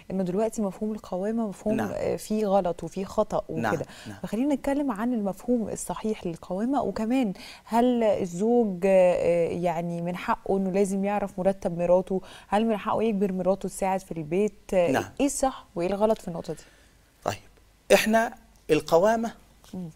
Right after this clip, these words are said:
Speaker 2: تكليف وليس تشريف. تكليف وليس تشريف. يعني إيه تك-، آه، تك-، آه، تكليف وليس تشريف؟
Speaker 1: <laughs>
Speaker 2: يعني أنا قائم على البيت، يعني إيه؟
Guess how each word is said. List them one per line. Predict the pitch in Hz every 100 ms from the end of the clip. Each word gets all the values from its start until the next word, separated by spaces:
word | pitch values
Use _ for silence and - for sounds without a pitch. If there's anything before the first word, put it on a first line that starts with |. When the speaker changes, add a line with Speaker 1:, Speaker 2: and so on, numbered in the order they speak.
| _ - _ _ _ -
Speaker 2:
تكليف | 156 - 156 202 240 -
وليس | 147 160 175
تشريف. | 127 - - 101 101 - - _ _ _ _ _
تكليف | 120 - 139 185 - - -
وليس | 120 147 -
تشريف. | 107 104 - - -
يعني | 170 147
إيه | 139
تك-، | 147 123 -
آه، | 117 104
تك-، | 107 107
آه، | - 107 92 - - - -
تكليف | - 156 165
وليس | 131 139
تشريف؟ | 123 - - 113 - - -
Speaker 1:
<laughs> | 175 - - -
Speaker 2:
يعني | 180 175 170 208
أنا | 214 226 - - _ -
قائم | 185 226 226 180
على | 139 143
البيت، | 123 143 165
يعني | 135 107 107
إيه؟ | 120